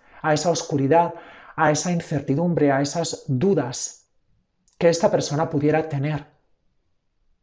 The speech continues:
Porque como te he dicho al inicio de la lectura, ha sido una difícil decisión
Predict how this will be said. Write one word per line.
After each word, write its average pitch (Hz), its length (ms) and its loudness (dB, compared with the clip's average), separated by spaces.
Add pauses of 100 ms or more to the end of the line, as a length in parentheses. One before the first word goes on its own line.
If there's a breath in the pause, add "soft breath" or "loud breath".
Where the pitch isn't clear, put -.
(720 loud breath)
Porque 151 180 2
como 165 180 4
te 196 80 6
he 196 40 8
dicho 190 240 2
al 160 80 4
inicio 151 260 0
de 165 60 4
la 151 80 6
lectura, 151 640 0 (600 loud breath)
ha 139 80 -2
sido 175 280 0
una 170 380 0 (100)
difícil 175 640 2
decisión 156 680 -4